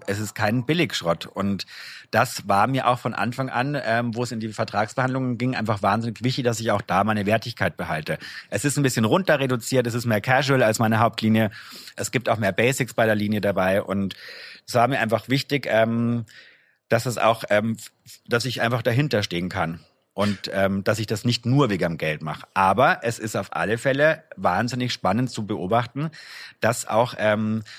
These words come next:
Kunden, die zum Beispiel über Home-Shopping an uns rangekommen sind oder uns da zum ersten Mal wahrgenommen haben mit Sachen von der Hauptlinie kaufen.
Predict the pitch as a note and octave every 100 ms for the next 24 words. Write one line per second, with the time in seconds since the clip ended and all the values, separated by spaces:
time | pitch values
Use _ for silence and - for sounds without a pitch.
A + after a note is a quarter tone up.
0 | - - C3+ D#3 D#3+ C#3 B2 A2+ G#2+ A2
1 | A2+ G#2 G2 D3 F#3+ B2 G#2+ G#2 F#2+ F#2+
2 | F#2 F2 F#2+ F#2+ A2 A2 A#2+ G#2+ G#2 G2+
3 | A2 A2 A#2+ G2+ G2+ G2+ G2 B2 D3 G#2+
4 | F#2+ F#2 G2 G2+ A2+ A2 A2+ A#2 C3+ -
5 | F2+ E2 D#2+ E2 C#2+ - C#2